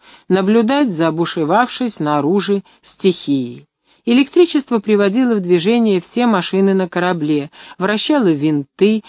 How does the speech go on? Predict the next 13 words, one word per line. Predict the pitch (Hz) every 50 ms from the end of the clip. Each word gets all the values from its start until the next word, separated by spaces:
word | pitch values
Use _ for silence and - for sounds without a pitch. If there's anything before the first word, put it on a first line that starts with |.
| - - -
обогревало | 175 190 196 208 202 214 247 247 277 302 294 269 202
все | 175 - - 170 156
помещения, | - - 147 147 151 147 - - 254 269 262 247 233 208
начиная | 190 175 170 - 180 175 185 202 196 175
от | 170 -
капитанской | - 165 - - 151 - 175 185 175 - - - - 143 147
рубки | 180 254 285 269 - - 254 247 220 - - - -
и | 196 190
пассажирских | - - 165 - - 170 170 165 190 214 190 - - - 165 156 -
кают | - - 151 151 175 226 269 285 240 208 -
до | 143 170 165
самого | 151 - - - 233 262 277 254 247 233 233 220
глухого | 196 151 135 139 135 _ - 160 185 190 190 190 190